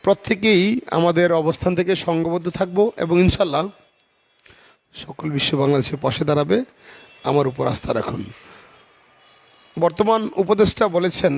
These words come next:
সকল বিশ্ব আমাদের পাশে থাকবে ওনার উপর আস্থা রাখার জন্য। আমরা শতভাগ ওনার উপর আস্থা রাখছি,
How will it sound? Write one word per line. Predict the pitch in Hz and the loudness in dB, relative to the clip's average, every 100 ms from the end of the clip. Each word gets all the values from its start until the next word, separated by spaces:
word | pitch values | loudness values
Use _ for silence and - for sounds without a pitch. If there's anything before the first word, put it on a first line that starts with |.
| - _ _ - | -6 _ _ -10
সকল | - 202 220 202 | -4 0 0 0
বিশ্ব | 170 - - 147 160 226 _ _ _ - | -2 -2 0 2 2 0 _ _ _ -6
আমাদের | 151 170 165 175 | -2 0 2 0
পাশে | 151 202 160 170 | 0 -4 -2 -4
থাকবে | 160 143 147 220 403 _ _ _ _ _ _ _ | -4 -6 0 0 -2 _ _ _ _ _ _ _
ওনার | 151 165 160 | -4 0 0
উপর | 151 165 | 0 -2
আস্থা | 151 - - - - | 0 -4 -4 -6 -4
রাখার | 151 151 127 | -4 -4 -4
জন্য। | 120 120 107 - _ - - - - | -6 -6 -8 -12 _ -20 -20 -14 -2
আমরা | 156 170 | 0 0
শতভাগ | - 202 202 214 214 | 0 -2 0 2 2
ওনার | 208 190 180 | 2 2 2
উপর | 202 | 2
আস্থা | 185 - | 0 0
রাখছি, | 196 - | -2 0